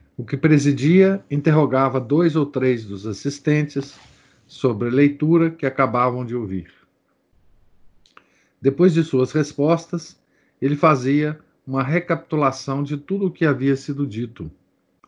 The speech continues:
e concluía sempre com alguma reflexão que levava os ouvintes ao amor de Deus, ao desprezo do mundo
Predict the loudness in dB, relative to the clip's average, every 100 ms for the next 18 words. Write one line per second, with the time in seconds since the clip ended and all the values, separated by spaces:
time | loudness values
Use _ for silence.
0 | _ _ _ _ -12 -2 0 4 4 6
1 | 4 2 -2 -2 -2 -6 -2 -2 0 -2
2 | 0 -2 -4 _ _ _ _ _ -2 -2
3 | 2 0 -2 -2 0 0 -2 -8 _ 0
4 | 2 2 2 0 0 -4 -8 _ _ _
5 | _ _ -6 0 0 0 -4 -6 -8 -12
6 | -14 _ -4 -2 0 -2 -2 -4 0 2
7 | 2 0 -8 -20 _ _ _ _ -6 2
8 | 2 2 -2 0 4 4 4 0 -2 -4
9 | -6 -8